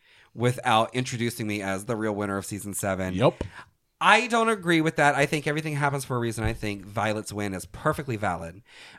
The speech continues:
Speaker 1: But I also really appreciate the fact that she thinks that highly of me as an entertainer, that she puts me on her level as a winner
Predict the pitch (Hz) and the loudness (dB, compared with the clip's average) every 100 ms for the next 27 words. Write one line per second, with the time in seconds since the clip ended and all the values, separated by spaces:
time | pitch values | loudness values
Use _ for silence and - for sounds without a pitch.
0 | - 123 147 139 120 - - - _ 113 | -8 2 6 6 4 -2 -14 -20 _ 2
1 | 131 131 123 127 127 135 - 127 117 110 | 4 4 2 4 4 4 2 2 4 2
2 | - 139 143 147 139 131 117 110 - 104 | -2 -2 2 2 0 -2 -4 -4 -4 -6
3 | - 98 95 92 92 92 95 92 - - | -6 -8 -2 -2 -4 -6 -6 -6 -8 -6
4 | - - 131 117 117 104 - 101 92 95 | -2 -2 -2 -4 -6 -6 -6 -8 -8 -8
5 | 92 92 90 92 98 90 92 90 87 - | -10 -10 -10 -8 -8 -8 -10 -10 -10 -10
6 | 92 90 87 - - - 120 - 117 - | -10 -8 -10 -14 -18 -8 -6 -4 -4 -4
7 | 113 - 107 101 101 98 90 101 92 90 | -6 -8 -10 -10 -8 -8 -8 -8 -10 -10
8 | 90 90 92 90 90 87 87 | -10 -12 -12 -10 -10 -10 -14